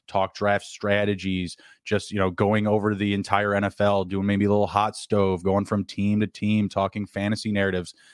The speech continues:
It's gonna be a lot of fun. We want you guys to join in, bring your, uh, your questions, your curiosities, and always, you know, drop us a review, download the episode, help us out. You can follow us on Twitter at S G P N Fantasy. That's where we're dropping all of our articles and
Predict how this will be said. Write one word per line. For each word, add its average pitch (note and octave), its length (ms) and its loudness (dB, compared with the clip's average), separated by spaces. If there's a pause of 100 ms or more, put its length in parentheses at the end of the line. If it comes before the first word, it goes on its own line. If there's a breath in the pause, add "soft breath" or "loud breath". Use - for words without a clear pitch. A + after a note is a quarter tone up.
(120 soft breath)
It's G#2 100 -10
gonna G#2+ 140 0
be G#2 60 2
a G2+ 40 2
lot G2 140 2
of - 80 -6
fun. B2 260 2
We A2 100 4
want G#2 220 0
you G2+ 40 -6
guys G2 180 2
to F#2+ 80 -10
join G2 320 0
in, A#2+ 260 2 (320 soft breath)
bring G#2 200 0
your, F#2+ 120 -2 (280)
uh, F#2 100 0
your F#2+ 160 -2
questions, B2 540 0
your G2 100 2
curiosities, A#2+ 920 2 (340 loud breath)
and G2+ 380 2
always, B2 360 2
you G#2+ 60 -4
know, G#2 140 4
drop G#2+ 320 2
us - 120 -2
a A#2 60 0
review, A#2 580 4
download A2 380 4
the A2 100 2
episode, A2 460 0
help G#2+ 180 0
us G#2 140 -2
out. A2 300 2 (240 soft breath)
You A2+ 80 2
can G#2+ 100 2
follow A2 320 2
us G#2+ 140 -2
on G#2 320 0
Twitter C#3 400 2 (260 soft breath)
at A2 260 0
S A2 220 0
G G#2 240 -2
P G#2+ 180 -4
N G2 200 0
Fantasy. B2 640 0 (280 soft breath)
That's A2 200 2
where A2 120 4
we're G#2 100 4
dropping G#2 320 0
all G2+ 100 2
of F#2 80 0
our F#2 160 0
articles A2+ 720 2
and F#2+ 340 0